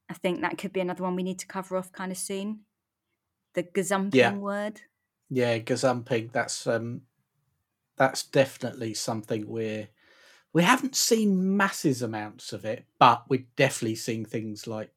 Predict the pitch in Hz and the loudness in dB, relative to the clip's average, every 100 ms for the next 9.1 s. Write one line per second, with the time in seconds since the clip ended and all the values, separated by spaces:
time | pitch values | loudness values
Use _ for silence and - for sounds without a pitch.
0 | _ - - 117 110 110 120 - - - | _ -12 -2 -2 -2 -4 -4 -4 -8 -12
1 | - 196 190 180 180 180 _ - 113 110 | -6 -4 -2 -4 -6 -10 _ -4 0 0
2 | 107 113 110 123 117 113 117 113 - 113 | -2 -6 -6 -6 -4 -2 -4 -4 -2 -2
3 | 110 107 113 _ 127 113 113 117 120 127 | -2 -8 -12 _ -8 -8 -8 -12 -14 -18
4 | - 120 - 110 120 127 - 110 101 98 | -8 -8 -6 -6 -4 -4 -6 -8 -10 -12
5 | - - 120 107 _ _ _ 120 113 - | -16 -18 -18 -18 _ _ _ -6 -6 -8
6 | 110 120 113 127 117 117 120 113 - 131 | -4 -4 -4 -6 -4 -2 -2 -4 -8 -8
7 | 113 - - 113 - 120 113 - 131 117 | -10 -10 -10 -10 -10 -12 -12 -8 -6 -6
8 | 113 110 - - 127 120 113 107 120 113 | -6 -10 -10 -4 -2 -2 -6 -8 -6 -6